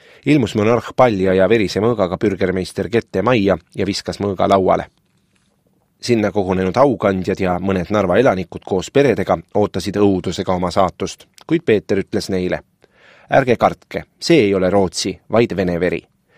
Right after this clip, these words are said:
Teid päästes ei säästnud ma oma alamaid." Seejärel linnavalitsusse minnes ja seal Horni nähes andis tsaar talle vihahoos tugeva kõrvakiilu ja hüüatas karmilt:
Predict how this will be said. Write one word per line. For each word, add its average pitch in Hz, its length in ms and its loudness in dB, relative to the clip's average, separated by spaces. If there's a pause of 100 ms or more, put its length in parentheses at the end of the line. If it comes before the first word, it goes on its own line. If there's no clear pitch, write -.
(240)
Teid 107 260 2
päästes 123 480 2
ei 117 160 4
säästnud 90 520 0
ma 95 120 -2
oma 95 260 0
alamaid." 78 500 -4 (1300)
Seejärel 123 520 2
linnavalitsusse 117 800 0
minnes 107 360 -2
ja 107 140 4
seal 98 360 2 (220)
Horni 98 280 2
nähes 123 440 -2
andis 104 360 -2
tsaar 110 300 4
talle 95 240 0
vihahoos 98 540 0
tugeva 95 320 0
kõrvakiilu 98 680 0
ja 92 240 2 (180)
hüüatas 95 400 -2
karmilt: 87 480 -4